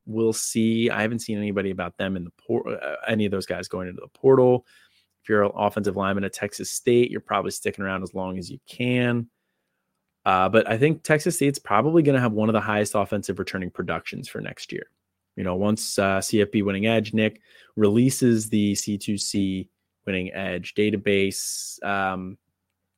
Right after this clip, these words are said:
for returning production this year, we'll know for sure. But I have a feeling that they're gonna have one of the highest offensive returning production rates. So T J Finley is a big target of mine, I think, for next year. And he's not somebody that I, I,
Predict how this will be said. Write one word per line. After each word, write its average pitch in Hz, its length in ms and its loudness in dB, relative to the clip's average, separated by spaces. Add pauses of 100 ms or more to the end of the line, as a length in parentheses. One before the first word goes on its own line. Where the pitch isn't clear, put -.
(260)
for 104 280 2
returning 107 280 0
production 110 420 0
this 117 200 0
year, 120 320 2 (260)
we'll 104 140 2
know 98 180 0
for 92 160 -4
sure. 113 480 2 (280)
But 110 100 -2
I - 20 4
have 123 120 4
a 131 40 0
feeling 139 300 4
that 113 100 2
they're 113 100 4
gonna 104 140 0
have 95 100 -2
one 98 100 -4
of 90 60 -4
the 92 60 -8
highest 90 320 -8
offensive 92 500 -10
returning 92 320 -8
production - 500 -8
rates. - 300 -8
So 98 420 -4
T 113 180 0
J 135 180 6
Finley 117 340 2
is 101 100 -2
a 95 120 0 (320)
big 107 240 2
target 87 340 0
of 87 120 -8
mine, 85 260 -10
I 87 60 -12
think, 85 260 -12 (120)
for 95 600 -2 (420)
next 104 400 0
year. 85 280 -4 (420)
And 101 100 -2
he's 101 160 -2
not 127 240 6
somebody 123 280 6
that 113 120 6
I, 110 220 6
I, 101 160 -4